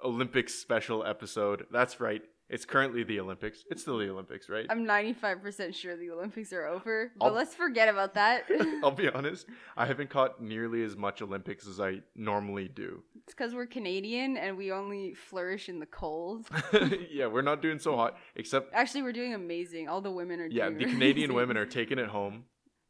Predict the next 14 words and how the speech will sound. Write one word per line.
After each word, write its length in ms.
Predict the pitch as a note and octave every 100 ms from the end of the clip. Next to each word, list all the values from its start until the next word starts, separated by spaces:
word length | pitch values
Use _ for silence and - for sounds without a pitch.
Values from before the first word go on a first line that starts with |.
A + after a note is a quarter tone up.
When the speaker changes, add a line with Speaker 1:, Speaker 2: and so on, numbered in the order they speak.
| _ _
Speaker 1:
Okay, 220 | - A#2+ G2
so 360 | - B2 A2 - _ _ _
what 220 | C3+ D#3+
story 280 | - E3 D3+
did 160 | B2+ A#2
you 40 |
pick 220 | G#2+ A2
out 180 | G#2+ G2
for 200 | - G#2 - _
our 220 | A2 G#2
Olympic 420 | A2 G#2+ G#2 G2+ -
special? 460 | - G2 - - _ _
Something 340 | - C#3 C#3+ B2+
really 400 | C3+ C3 A#2+